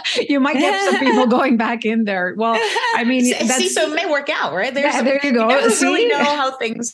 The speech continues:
Speaker 2: <laughs> might play out. So you just keep fucking going. <laughs>
Speaker 1: Exactly. I mean, I
Speaker 2: Well, if
Speaker 1: have
Speaker 2: anybody's super interested in that, they could D M me. <laughs>
Speaker 1: Oh, okay. There you go. Okay. So we have an offer. We're gonna be putting some
Speaker 2: We'll see.
Speaker 1: links down below in the episode,
Speaker 2: <laughs>
Speaker 1: guys.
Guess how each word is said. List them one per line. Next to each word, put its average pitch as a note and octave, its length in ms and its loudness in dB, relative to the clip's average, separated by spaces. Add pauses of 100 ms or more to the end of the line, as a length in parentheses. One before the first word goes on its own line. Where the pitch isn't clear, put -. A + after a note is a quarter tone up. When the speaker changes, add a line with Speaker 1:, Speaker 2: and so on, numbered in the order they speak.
(140)
Speaker 2:
<laughs> F#4+ 540 -2
might C#4 260 -4
play B3 280 -4
out. C4 220 -4
So C#4+ 100 -8
you C4 120 -6
just G4+ 160 -6
keep - 180 -8
fucking C#4 280 -4
going. C#4+ 560 -2
<laughs> G4+ 240 -2
Speaker 1:
Exactly. G#3+ 640 -2
I A3+ 100 -2
mean, A3+ 340 -2 (300)
I - 80 -2
Speaker 2:
Well, A#3 60 2
if A#3 60 -2
Speaker 1:
have C#4+ 120 2
Speaker 2:
anybody's C#4+ 300 -2
super G#3+ 240 -4
interested G3+ 340 -4
in E3 80 -2
that, D3+ 140 -4
they F#3 100 -2
could E3+ 120 -6
D G1+ 140 -8
M A1+ 140 -10
me. G#3+ 220 -6
<laughs> - 40 -18 (320)
Speaker 1:
Oh, G4 240 0
okay. C#4+ 240 -2
There C4 220 -2
you E4 100 -2
go. A3+ 180 2
Okay. B3+ 180 -2
So A#3+ 140 -4
we A#3 80 0
have B3 160 -2
an B3 80 -4
offer. A3 340 0
We're A3 80 0
gonna D#4+ 220 -4
be A#3+ 140 0
putting B3 260 0
some A3+ 160 -2
Speaker 2:
We'll F#3 80 0
see. F#3+ 60 -2
Speaker 1:
links A3+ 260 0
down A3 200 -2
below G#3 300 0
in G#3 60 0
the F#3+ 120 -2
episode, G#3+ 460 -2
Speaker 2:
<laughs> G#3 100 0
Speaker 1:
guys. A3+ 240 -2